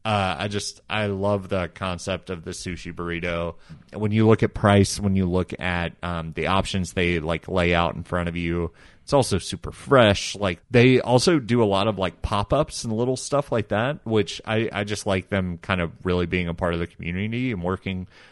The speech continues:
with other restaurants in the area to, like, do some special stuff. So that puts them at a five to me. Um, Poke Doke, um, I'm gonna put that one as a three, uh, right, right along with Lemon Shark, uh, for different reasons though.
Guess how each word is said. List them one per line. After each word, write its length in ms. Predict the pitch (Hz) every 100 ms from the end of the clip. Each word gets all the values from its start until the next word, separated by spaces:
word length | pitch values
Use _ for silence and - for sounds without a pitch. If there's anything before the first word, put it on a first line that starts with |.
| _
with 160 | 101 95
other 260 | 95 95 90
restaurants 520 | 90 - 101 92 101
in 80 | 90
the 60 |
area 400 | 85 85 101 120
to, 140 | - 98
like, 320 | 87 82 - 87 85
do 180 | 95 85
some 180 | - 90
special 400 | - 92 - 95
stuff. 400 | - 87 - - - - -
So 240 | 104 127
that 340 | 127 139 - -
puts 300 | 127 - -
them 200 | 113 101
at 80 | 87
a 40 |
five 360 | - 85 90 -
to 100 | 90
me. 320 | 92 92 92
Um, 380 | - 90 82 78 -
Poke 320 | 123 139 117
Doke, 500 | 101 - 101 104 92 - - _
um, 480 | 98 95 82 78 - - -
I'm 80 | 117
gonna 140 | 135
put 160 | - 113
that 180 | 110
one 100 | 98
as 300 | 98 87 - - _ -
a 80 | 98
three, 540 | - 95 92 90 107 - -
uh, 320 | 95 92 82
right, 300 | 67 95 98 - _
right 240 | 95 95
along 300 | 95 92 90
with 100 | 87
Lemon 260 | 95 92 92
Shark, 380 | - 101 98 _ _ - _
uh, 300 | - 107 92
for 200 | 85 131
different 320 | 123 123 107 87
reasons 400 | 95 107 127 -
though. 240 | 135